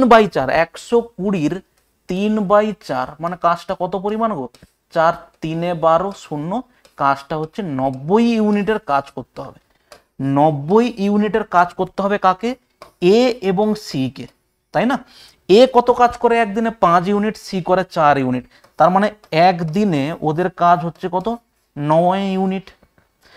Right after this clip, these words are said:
তাহলে বলো, এ সি একদিনে নয় ইউনিট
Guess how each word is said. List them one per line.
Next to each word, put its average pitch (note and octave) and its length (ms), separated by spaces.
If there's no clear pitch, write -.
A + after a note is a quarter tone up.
তাহলে A#3+ 260
বলো, D#3 120
এ - 20
সি B3 160
একদিনে F#3+ 420
নয় A3+ 200
ইউনিট A3+ 240